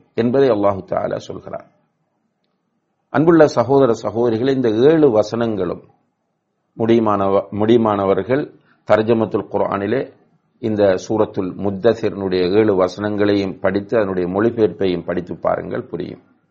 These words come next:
இந்த ஏழு வசனங்களும் அருளப்பட்ட பிறகு ரசூலுல்லாஹி அலைஹி வஸல்லம் அவர்கள்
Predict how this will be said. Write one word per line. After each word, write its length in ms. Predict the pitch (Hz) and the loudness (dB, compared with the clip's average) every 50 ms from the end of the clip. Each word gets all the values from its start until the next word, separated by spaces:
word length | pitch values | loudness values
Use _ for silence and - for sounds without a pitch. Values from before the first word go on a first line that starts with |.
| _ _ _ _ _ _ _ _ _ _ _ _ _ _ _ _ _ - - _ _ | _ _ _ _ _ _ _ _ _ _ _ _ _ _ _ _ _ -20 -20 _ _
இந்த 180 | - 131 135 151 | 2 6 8 8
ஏழு 320 | 143 156 170 185 190 170 | 10 10 8 8 8 8
வசனங்களும் 640 | 127 131 127 - 156 151 160 156 156 156 151 147 131 | 6 6 4 4 2 2 2 4 6 6 6 6 6
அருளப்பட்ட 680 | 117 110 117 131 151 151 - - - 120 - 123 113 98 | 4 4 4 6 8 6 6 6 4 0 2 0 0 0
பிறகு 280 | 107 107 110 120 147 | 2 2 2 2 2
ரசூலுல்லாஹி 180 | 135 127 123 - | 0 0 -2 -2
அலைஹி 360 | 120 120 117 117 113 107 101 - - | -2 2 4 6 4 4 2 -2 -4
வஸல்லம் 220 | 107 101 95 92 | -2 -2 -2 0
அவர்கள் 540 | 92 87 82 80 90 101 117 131 139 - | -2 -4 -4 -2 0 0 0 0 -2 -6